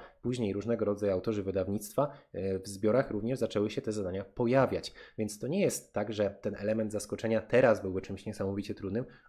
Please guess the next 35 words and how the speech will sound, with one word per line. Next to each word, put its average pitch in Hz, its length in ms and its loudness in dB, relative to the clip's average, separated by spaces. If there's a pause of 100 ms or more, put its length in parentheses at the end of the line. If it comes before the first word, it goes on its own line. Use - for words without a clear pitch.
On 170 200 4
był 135 140 4
trudny 135 320 2
w 117 80 -6
dniu 113 180 0
pisania 110 360 -4
matury, 107 380 -2 (260)
bo 202 220 0
ktoś - 300 -2
mógł 107 160 -4
się 117 140 -4
nie 117 80 -4
spodziewać 123 400 -2
tego 143 180 -4
typu 139 200 -6
zadania 151 300 0
w 113 60 -4
ogóle. 95 260 -4 (760)
Co 135 100 -4
było 147 180 6
w - 20 0
dwa 151 120 2
tysiące 147 260 -4
dziewiętnastym? 143 720 0 (280)
Również, 202 420 2
co 117 120 -6
ciekawe, 104 500 2
zadanie 107 340 2
rachunkowe, 101 600 0
zadanie 107 320 0
jedenaste 95 480 -2
za 92 120 -2
jeden 101 220 -2
punkt, 92 300 -8
które 127 380 2